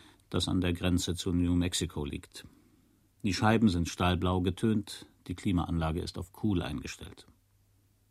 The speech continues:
Bis Cross Canyon erinnert die Landschaft an den Schwarzwald, bis Steamboat Canyon erinnert die Landschaft an Südgriechenland, bis Keams Canyon an die Alpen. Und dann kommt die Landschaft, die man aus Rio Bravo mit John Wayne kennt.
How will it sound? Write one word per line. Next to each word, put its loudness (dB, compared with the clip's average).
Bis 4
Cross 4
Canyon 6
erinnert 4
die 2
Landschaft 0
an 0
den 2
Schwarzwald, -2
bis 4
Steamboat 6
Canyon 4
erinnert 2
die 0
Landschaft 0
an 0
Südgriechenland, 0
bis 0
Keams 2
Canyon 2
an 0
die -4
Alpen. -4
Und 0
dann 4
kommt 2
die 2
Landschaft, -2
die 0
man 0
aus -8
Rio -2
Bravo 0
mit -2
John -2
Wayne 4
kennt. -4